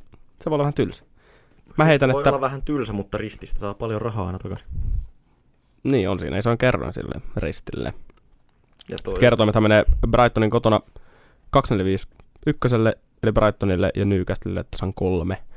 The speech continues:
Speaker 1: Ja kolme piste kaksi on ristille.
Speaker 2: No toisaalta mä kyllä näen, että Castlella on ehkä, ehkä hivenen ylikerroin tossa noin.
Speaker 1: Niin, mä mietin ihan samaa. Niin mun tekisi mieli sanoa tähän Castle.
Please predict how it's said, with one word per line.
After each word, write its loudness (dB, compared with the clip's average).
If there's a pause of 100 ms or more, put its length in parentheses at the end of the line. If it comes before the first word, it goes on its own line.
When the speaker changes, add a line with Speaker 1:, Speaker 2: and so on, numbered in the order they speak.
(1120)
Speaker 1:
Ja -8
kolme 4
piste -2
kaksi 0
on 2
ristille. -2 (260)
Speaker 2:
No -4
toisaalta -4
mä -4
kyllä -8
näen, -6
että -8 (760)
Castlella -8
on -10
ehkä, 0 (200)
ehkä -4
hivenen -4
ylikerroin -10
tossa -10
noin. -10
Speaker 1:
Niin, 4
mä 2
mietin 0
ihan 2
samaa. -8 (240)
Niin -10
mun -8
tekisi -12
mieli -10
sanoa -12
tähän -12
Castle. -8